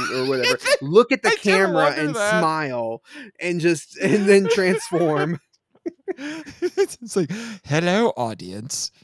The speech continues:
Speaker 2: You know who I really am." <laughs>
Speaker 1: Oh, man. And then, of course, in true Dudley Do-Right style fashion, the whole
Speaker 2: <laughs>
Speaker 1: building blows up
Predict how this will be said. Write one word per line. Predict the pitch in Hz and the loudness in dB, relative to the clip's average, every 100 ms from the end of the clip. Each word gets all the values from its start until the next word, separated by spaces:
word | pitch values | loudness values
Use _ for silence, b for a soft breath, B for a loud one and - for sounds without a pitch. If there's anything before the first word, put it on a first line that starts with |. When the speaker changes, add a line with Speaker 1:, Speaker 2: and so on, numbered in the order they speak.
| _ | _
Speaker 2:
You | 127 165 | -6 -2
know | 254 220 | 2 2
who | 127 123 | 2 0
I | 107 98 | -2 -6
really | 104 120 170 107 | -4 -2 -2 -4
am." | 62 76 - - 120 - | -10 -20 -20 -14 -12 -2
<laughs> | 170 180 - 226 - - 302 - 349 269 370 359 - 262 _ 403 - B 302 311 302 294 285 277 - | 2 2 2 2 2 2 -2 -2 -4 -2 -4 -4 -10 -12 _ -10 -10 B -18 -16 -18 -18 -18 -20 -16
Speaker 1:
Oh, | - 156 160 147 | -2 4 6 4
man. | 143 139 143 - | 2 -2 -4 -6
And | 165 165 170 | -4 -2 0
then, | 190 190 190 | 2 2 0
of | - 175 143 | -2 -4 -4
course, | - 147 131 - - | 0 2 2 -4 -6
in | 160 160 156 | -4 -2 -4
true | - - 190 220 226 220 196 B B - | -6 -6 -2 -2 -2 -4 -8 B B -16
Dudley | 143 175 196 190 202 | 0 4 4 2 -4
Do-Right | 151 175 180 160 147 - | -2 -2 2 4 4 2
style | - 147 143 135 | -4 -2 0 0
fashion, | 139 143 135 131 127 117 117 - B 190 | 0 0 0 -2 -6 -6 -6 -10 B -20
the | 131 135 143 139 | -6 0 2 0
whole | - 170 175 170 143 | 0 2 2 0 2
Speaker 2:
<laughs> | |
Speaker 1:
building | 175 175 180 160 147 151 147 - _ _ _ - | 4 6 6 4 0 -2 -4 -12 _ _ _ -20
blows | 131 175 185 214 247 185 | -6 0 4 4 4 2
up | 214 185 123 175 170 | 2 2 0 -6 -10